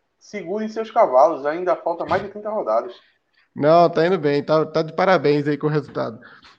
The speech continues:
Speaker 2: É, a gente se vê no próximo Timbucast, terça-feira. É, vou, peraí, eu preciso saber que, que jogo é, né? Não é possível que eu
Speaker 1: Figueirense,
Speaker 2: não vá
Speaker 1: Figueirense. A turma no chat já,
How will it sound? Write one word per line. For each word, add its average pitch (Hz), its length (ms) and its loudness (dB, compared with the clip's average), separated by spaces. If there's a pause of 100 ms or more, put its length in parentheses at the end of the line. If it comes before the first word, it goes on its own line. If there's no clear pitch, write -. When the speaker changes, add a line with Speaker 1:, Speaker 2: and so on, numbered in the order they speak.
Speaker 2:
É, 156 220 6
a 160 60 6
gente 220 160 0
se 220 60 -8
vê 208 80 4
no 226 80 6
próximo 214 360 -4
Timbucast, 196 500 -4
terça-feira. 202 1040 0
É, 156 340 0
vou, 160 160 -2
peraí, 147 220 -2
eu - 20 -12
preciso - 260 -10
saber 147 240 -2
que, 147 160 -8
que 151 200 -8
jogo 139 340 0
é, 131 100 0
né? 131 100 -2
Não 143 80 -2
é - 20 -6
possível 170 200 2
que 139 60 -2
eu 147 80 -2
Speaker 1:
Figueirense, 151 100 -2
Speaker 2:
não 143 80 0
vá 143 100 0
Speaker 1:
Figueirense. 151 420 -4
A 127 40 0
turma 160 220 -4
no 170 100 -4
chat 156 360 -4
já, 135 460 2